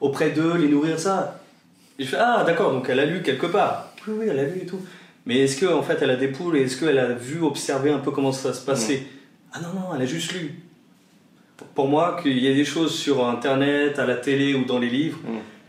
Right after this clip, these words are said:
Speaker 1: c'est, euh, ça fonctionne ou ça ne fonctionne pas, ça dépend les endroits et tout ça. Il faut faire, il faut tester.
Speaker 2: Mm.
Speaker 1: Et ce qui fonctionne chez soi ne fonctionnera pas forcément chez l'autre. Voilà, moi je lui ai dit, j'ai des poules.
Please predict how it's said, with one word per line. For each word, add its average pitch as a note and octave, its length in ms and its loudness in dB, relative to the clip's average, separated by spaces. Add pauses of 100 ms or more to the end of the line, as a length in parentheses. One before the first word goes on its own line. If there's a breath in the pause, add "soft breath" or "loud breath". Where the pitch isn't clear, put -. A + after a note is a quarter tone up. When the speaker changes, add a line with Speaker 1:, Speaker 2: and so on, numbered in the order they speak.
(260)
Speaker 1:
c'est, B2+ 560 2
euh, A2+ 340 2
ça A#2 200 -2
fonctionne C#3+ 540 2
ou A#2+ 40 0
ça B2 160 0
ne - 60 -4
fonctionne B2+ 300 -4
pas, - 120 -2
ça C3 120 0
dépend C#3 260 0
les A#2+ 160 0
endroits B2+ 360 0
et B2+ 40 0
tout - 60 -4
ça. - 280 -6 (320)
Il C#3+ 80 -6
faut B2+ 160 0
faire, A#2 240 -2 (120)
il A#2+ 60 -12
faut C#3+ 140 -2
tester. C3+ 480 -2 (160)
Speaker 2:
Mm. - 60 -10 (100)
Speaker 1:
Et A2+ 140 -4
ce - 100 -8
qui C#3 80 -4
fonctionne C3+ 320 0
chez - 160 -2
soi C#3+ 200 0
ne C3+ 60 0
fonctionnera G#2+ 480 -6
pas B2 120 -4
forcément G#2+ 320 -8
chez A2+ 160 -6
l'autre. C#3 260 -2 (260 loud breath)
Voilà, A2 280 -2
moi C3+ 120 4
je C#3 80 0
lui C3 60 2
ai A#2+ 40 2
dit, C#3 320 -6 (100)
j'ai A#2 180 -6
des B2 100 0
poules. C3 240 -4